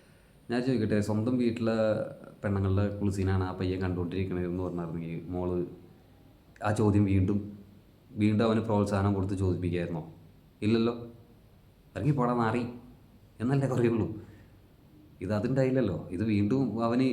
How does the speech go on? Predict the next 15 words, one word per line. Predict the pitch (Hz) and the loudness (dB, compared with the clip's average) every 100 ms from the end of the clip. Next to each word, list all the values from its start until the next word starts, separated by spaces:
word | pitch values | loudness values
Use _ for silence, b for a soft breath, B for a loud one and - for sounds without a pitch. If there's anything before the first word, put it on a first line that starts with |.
| - | 2
ഓരോന്ന് | 107 113 117 127 | 2 2 2 0
ഇട്ട് | - | 0
കൊടുത്ത് | 131 117 101 120 123 117 | 0 0 0 -2 -2 0
പ്രോത്സാഹിപ്പിച്ച് | 110 107 107 107 104 104 120 | 0 0 0 0 0 0 0
പ്രോത്സാഹനം | 113 107 107 120 135 | 0 0 0 0 2
കൊടുക്കണ | 135 117 110 | 2 2 0
പോലത്തെ | 113 107 113 | -2 0 0
ഒരു | 113 | 0
ഇതായിട്ട് | 107 101 98 | 0 -2 -2
എനിക്ക് | 92 87 117 | -4 -4 -4
തോന്നിയത് | 104 87 85 85 | -2 -2 -4 -6
ആ | 80 - - | -8 -10 -10
ഇന്റർവ്യൂ | 95 87 82 82 | -8 -6 -4 -4
കണ്ടു | 80 80 | -6 -6
കഴിഞ്ഞപ്പോൾ. | 80 76 - | -8 -10 -12